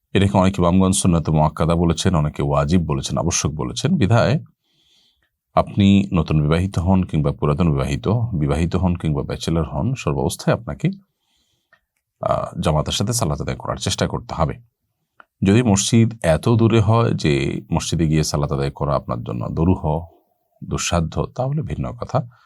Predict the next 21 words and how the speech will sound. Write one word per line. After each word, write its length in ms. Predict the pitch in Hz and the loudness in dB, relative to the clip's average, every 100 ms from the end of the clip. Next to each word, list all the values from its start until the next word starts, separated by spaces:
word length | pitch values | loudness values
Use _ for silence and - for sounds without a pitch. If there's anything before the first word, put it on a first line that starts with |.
| _ _ _ _ _ _ - | _ _ _ _ _ _ -4
এছাড়া 440 | 95 147 117 131 - - | 0 2 2 0 -2 -2
মসজিদে 420 | 90 - 87 78 | 0 2 2 2
গিয়ে 180 | 73 113 | 2 0
সালাত 360 | - 76 64 - | 0 0 -2 -4
আপনাকে 420 | - 67 - 143 | -8 -6 -4 -4
আদায় 200 | - 73 | -2 -4
করতে 260 | 69 - - | -2 -4 -4
হবে। 200 | - 85 - _ _ _ _ _ _ - - _ _ _ _ - | -8 -10 -18 _ _ _ _ _ _ -20 -20 _ _ _ _ 0
যদি 160 | 104 104 | 4 6
এমন 200 | 104 147 | 6 8
হয় 140 | 143 | 8
যে 100 | 143 | 6
কালে 240 | 139 113 117 | 4 2 2
ভদ্রে 460 | 104 98 92 78 | 2 2 2 2
আপনার 340 | 80 - 82 78 - - | 0 0 0 0 -4 -6
জামাত 260 | 80 73 - | -4 -2 -2
মিস 240 | 87 - | -2 0
হয়ে 120 | 90 78 | 0 0
গেছে 260 | 73 - | -2 -4
কোনো 200 | 71 71 | -4 -6
কারণে, 380 | 73 - - 143 | -4 -4 -2 -6